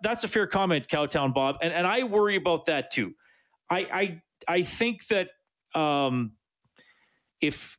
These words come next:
if you really, really like a sport or a league, I, I don't think one year or a modified season i-, is going to drive you away from the sport.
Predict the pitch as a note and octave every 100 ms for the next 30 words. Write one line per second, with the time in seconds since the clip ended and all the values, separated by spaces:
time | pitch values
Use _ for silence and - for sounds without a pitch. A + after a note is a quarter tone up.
0 | _ - E3 - E3 E3+ C#3+ C#3 G#3+ B3+
1 | G#3+ E3+ E3 F#3 D#3+ C#3+ D3 D#3+ G#2+ -
2 | - - F#3+ C3+ - C#3+ B2+ A2 D#3+ C3+
3 | G#2 G#2 - D3+ - C#3 B2 E3+ E3 -
4 | - C#3+ B2 A#2 B2+ C#3 D3+ B2+ A2+ C3+
5 | C3+ B2+ B2+ - C3 A#2+ A#2 A2 A#2+ C3+
6 | B2 - A#2+ A2+ - - C3+ G#2+ A2+ C3+
7 | - - - - _ - C3+ C#3 A#2 A2
8 | C3+ A#2+ G#2 B2 A#2+ G#2 A2 A2+ G2 G2+
9 | F2+ - G#2+ F#2 -